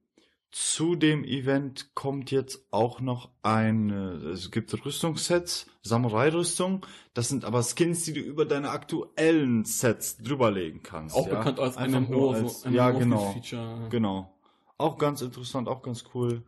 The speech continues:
Speaker 2: Die Release-Taktik ist davon interessant. Die haben es am Dienstag angekündigt, wird Freitag released. Also Respekt an Capcom.
Speaker 1: Ja.
Speaker 2: Das machen sie echt geil. Ist halt sehr interessant, vor allem, dass Monster Hunter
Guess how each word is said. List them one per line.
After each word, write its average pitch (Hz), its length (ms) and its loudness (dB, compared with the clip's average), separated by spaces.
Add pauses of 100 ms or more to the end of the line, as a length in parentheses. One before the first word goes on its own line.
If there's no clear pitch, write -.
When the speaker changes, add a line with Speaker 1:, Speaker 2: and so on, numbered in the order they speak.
(360)
Speaker 2:
Die 170 60 4
Release-Taktik 180 760 2
ist 139 140 2
davon 135 240 2
interessant. 127 540 0
Die 135 100 2
haben 147 180 4
es 139 160 -6
am 131 560 0
Dienstag 170 360 0
angekündigt, 170 460 2
wird 131 120 0
Freitag 143 440 -2
released. 131 380 2 (300)
Also 127 220 2
Respekt 131 400 -2
an 151 120 2
Capcom. 127 380 0
Speaker 1:
Ja. 123 200 -4
Speaker 2:
Das - 300 -12
machen 135 240 -2
sie 127 80 -2
echt 131 160 -6
geil. 147 280 0 (1080)
Ist 135 140 -6
halt 147 180 2
sehr 147 120 4
interessant, 151 480 0
vor 143 140 0
allem, 143 100 2
dass 139 120 2
Monster 139 300 0
Hunter 139 420 0